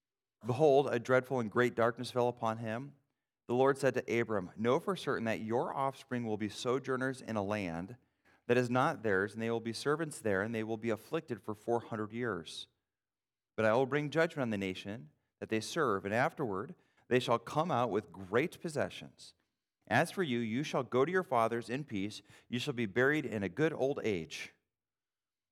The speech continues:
And, I think that was a hundred seventy-five, if you're wondering about how old he was. "And they shall come back here in the fourth generation, for the iniquity of the Amorites is not yet complete.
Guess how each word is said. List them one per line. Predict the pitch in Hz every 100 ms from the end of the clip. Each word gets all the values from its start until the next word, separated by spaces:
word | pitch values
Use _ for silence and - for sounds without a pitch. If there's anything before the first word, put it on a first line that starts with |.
| _
And, | 120 127 85 113 180 _ _ _ _ -
I |
think | 107
that | 87
was | 85
a |
hundred | 107 98
seventy-five, | 95 82 80 92 82 78
if | 76
you're | 80
wondering | 82 78 76
about | 73 73
how | 76
old | 71 71
he |
was. | 71 76 - _ _ _ _ - - 110
"And | 131
they | 143
shall | 143 120
come | - 165 180
back | 131 123 -
here | 113 95 - - _ _ _ _ _ _ -
in | 113
the | 117
fourth | - 131 135
generation, | 147 135 104 92 - 107 101 - _ _ _ _ _ _ _
for | - 131 127
the | 113
iniquity | 107 127 156 143
of | 135
the | 120 -
Amorites | 107 107 101 101 101
is | 92 85
not | 95 101 107 107
yet | 107 -
complete. | - 95 - 98 78 -